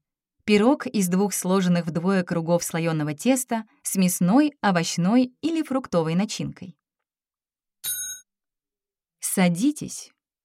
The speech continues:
предложила она, продолжая жевать. Ее зеленые глаза следили за Озриком, пока он искал в полумраке, где бы ему устроиться.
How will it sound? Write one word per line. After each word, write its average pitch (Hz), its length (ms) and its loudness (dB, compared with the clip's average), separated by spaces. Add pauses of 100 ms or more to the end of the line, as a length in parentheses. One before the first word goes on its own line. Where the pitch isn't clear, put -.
(160)
предложила 185 580 0
она, 190 280 4
продолжая 170 560 -2
жевать. 180 480 -8 (920)
Ее 220 260 6
зеленые 233 380 4
глаза 214 420 2
следили 190 380 -2
за 196 180 0
Озриком, 208 560 0 (320)
пока 233 260 4
он 269 180 8
искал 247 360 4
в 254 80 -6
полумраке, 202 560 2
где 185 240 2
бы 208 100 -2
ему 190 300 2
устроиться. 185 640 -6